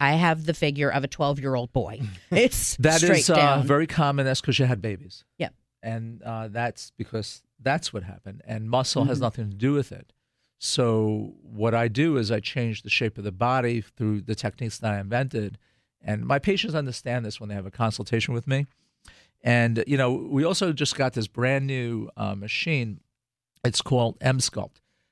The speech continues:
Speaker 2: Now, think about this. Imagine going to the gym, and you gotta get to the gym, so it's a half an hour just to get to the gym if it's not traffic.
Speaker 1: Mm-hmm.
Speaker 2: You get to the gym, you know, you're socializing, people talking to you, you're interfering with, you spend hours there in the gym.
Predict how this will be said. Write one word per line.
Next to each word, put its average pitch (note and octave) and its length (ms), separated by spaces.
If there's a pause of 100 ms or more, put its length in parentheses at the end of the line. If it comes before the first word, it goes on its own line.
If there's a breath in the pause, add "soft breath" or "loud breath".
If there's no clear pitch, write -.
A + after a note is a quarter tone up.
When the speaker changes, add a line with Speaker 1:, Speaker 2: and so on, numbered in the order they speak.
(120)
Speaker 2:
Now, B2+ 260
think F#3 200
about C3+ 220
this. - 280 (560)
Imagine E3 380
going G3+ 140
to G3+ 60
the E3 100
gym, A#2+ 440 (560)
and A#2 560
you A#2 60
gotta C3 160
get D#3 160
to F3 80
the C#3+ 60
gym, A2+ 260
so - 140
it's G#2 100
a A#2+ 60
half C3 180
an C3+ 60
hour A#2+ 140
just A2 200
to - 40
get A2+ 140
to A#2 60
the G#2 40
gym A#2 180
if G#2 140
it's G#2 120
not G#2 180
traffic. G#2 500
Speaker 1:
Mm-hmm. E3 260
Speaker 2:
You B2+ 60
get D#3+ 180
to F#3+ 80
the D#3+ 120
gym, C#3 420
you B2+ 100
know, G#2+ 80
you're A2+ 140
socializing, C3 460
people A#2 260
talking C#3 380
to - 160
you, C3+ 120
you're A#2+ 200
interfering B2+ 400
with, A2+ 120
you C#3 200
spend C#3 240
hours B2+ 340
there A#2 140
in A2 80
the G#2+ 60
gym. F#2+ 260